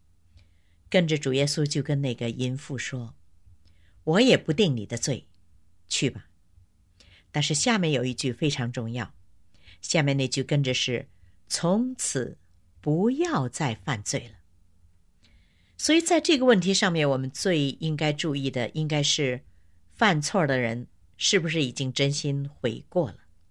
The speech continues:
如果他们两个人在结婚之前已经有了性关系，可是知道错了，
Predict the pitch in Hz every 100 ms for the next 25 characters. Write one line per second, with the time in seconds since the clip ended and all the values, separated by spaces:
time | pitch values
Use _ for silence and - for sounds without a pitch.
0 | - - - - _ _ - _ _ _
1 | _ - 247 302 180 135 127 - - -
2 | 202 175 127 127 127 123 147 147 - -
3 | - - 156 131 127 - 160 143 165 165
4 | 151 - 127 131 147 - - - - -
5 | 147 202 196 113 113 - 123 110 127 120
6 | - - - - _ _ _ - - -
7 | - 170 165 - 285 330 151 - 147 -